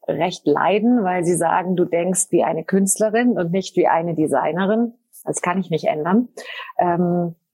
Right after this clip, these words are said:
und, und im Endeffekt für The Whole, mit W H O L E geschrieben, war es eben Origami, ganz sicher auch die japanische Philosophie des Ma. Und da in der Philosophie oder, oder in dem, zu dem Thema, es geht darum,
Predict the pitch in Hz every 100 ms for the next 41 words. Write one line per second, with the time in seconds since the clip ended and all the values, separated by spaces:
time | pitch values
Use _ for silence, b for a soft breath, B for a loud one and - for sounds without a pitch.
0 | _ _ _ _ - 202 190 196 185 -
1 | _ _ - 196 208 226 254 254 214 -
2 | 220 202 165 170 - 170 180 220 294 349
3 | 208 175 151 156 190 220 233 226 220 226
4 | 208 220 214 220 226 233 - 226 226 233
5 | B B B 165 202 - 202 196 190 175
6 | 175 - - 196 220 - 180 190 - 226
7 | 233 - 196 202 190 180 - 180 190 -
8 | 190 190 175 170 - 180 170 165 151 147
9 | 143 _ _ _ _ 180 180 185 175 _
10 | _ _ _ - 190 208 214 240 214 214
11 | 202 285 330 285 190 185 190 180 180 180
12 | 101 147 - 208 190 185 233 262 233 214
13 | 214 208 196 220 226